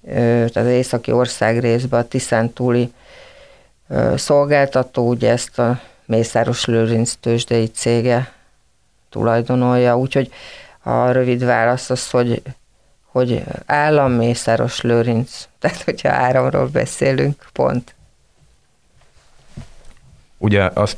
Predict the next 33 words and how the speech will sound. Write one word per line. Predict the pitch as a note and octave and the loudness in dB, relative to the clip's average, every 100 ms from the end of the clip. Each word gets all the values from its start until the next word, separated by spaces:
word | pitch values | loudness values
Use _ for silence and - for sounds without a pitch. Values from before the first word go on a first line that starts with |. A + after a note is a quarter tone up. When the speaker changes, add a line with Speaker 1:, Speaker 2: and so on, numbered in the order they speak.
| - | -6
Speaker 2:
gondolná | F#2 F#2+ F2+ F2+ F2+ F#2+ F#2 | 0 2 4 2 2 2 0
a | - | 2
laikus | F#2+ F2+ F2 F#2 | 2 2 0 0
elme, | F2+ F#2+ | 2 4
hogy | F#2+ F#2+ | 4 2
mivel | F2+ D#3 | 4 4
az | F2+ | 2
áramára | E2+ E2+ E2 E2+ | 2 2 2 0
csak | - | 0
a | G2 | 0
duplájára | F#2 - D2+ D#2+ | 0 0 2 2
lőtt | E2 D#2+ | 2 0
ki, | - | 0
nem | E2 | 0
a | |
hétszeresére, | D#2 D#2+ - F2+ F2+ - F#2 | 2 2 0 0 0 2 2
ott | E2+ - | 0 -2
relatíve | E2+ E2 D2+ - D2+ D#2 G2+ - _ _ | -2 0 0 0 0 0 -2 -6 _ _
nagyobb | - D2+ C#2+ | -2 0 2
rendben | D#2+ D2+ D2+ | 2 2 2
vagyunk, | E2+ F2+ | 2 2
ami | A#2 E2+ | 2 2
mondjuk | E2+ E2+ | 2 2
abból | E2+ D#2+ D#2+ | 0 0 0
is | - | 0
adódhat, | - E2+ - | 0 0 0
hogy | - | 0
nem | E2+ D#2 | 0 2
vagyunk | E2 E2 | 2 2
annyira | C#2 F2 | 2 0
kitéve | - - - F#2 F2+ - - _ _ _ _ _ - - - | 0 -2 -2 0 -2 -4 -20 _ _ _ _ _ -10 -10 -2
külső | G2+ F2 F2 | 0 2 2
importőröknek, | F2 E2+ E2 F#2 F#2+ - F#2 - | 2 0 0 0 0 0 -2 -2